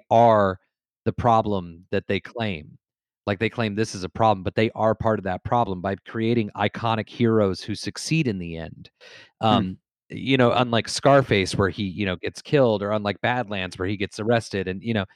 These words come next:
Speaker 1: these guys literally end in victory. So guess what? Every teenager watching the movie gets to talk about the badass soundtrack, and they get their Mickey and Mallory patch on their shirt, you know?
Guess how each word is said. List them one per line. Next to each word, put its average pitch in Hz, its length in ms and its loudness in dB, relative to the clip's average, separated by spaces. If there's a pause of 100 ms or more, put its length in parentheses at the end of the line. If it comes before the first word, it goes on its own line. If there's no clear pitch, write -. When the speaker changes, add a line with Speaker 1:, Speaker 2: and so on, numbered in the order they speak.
(420)
Speaker 1:
these 120 200 2
guys 107 380 2
literally 107 400 2
end 101 180 -4
in 95 140 -8
victory. 101 400 -2
So 98 260 -4
guess 101 320 -2
what? 123 200 2
Every 98 200 -4
teenager 104 400 -6
watching 98 320 -4
the 98 60 -4
movie 104 240 -2
gets 92 180 -6
to - 60 -20
talk 98 180 2
about 92 160 0
the 82 80 -20
badass 92 400 2
soundtrack, 101 540 2
and 92 100 -4
they 90 60 -2
get 90 160 -14
their 95 80 -2 (200)
Mickey 98 100 -2
and 92 80 -4
Mallory 95 400 0
patch - 360 -2
on 82 140 -2
their 78 120 -8
shirt, - 400 -6 (120)
you 95 100 -18
know? 90 200 -12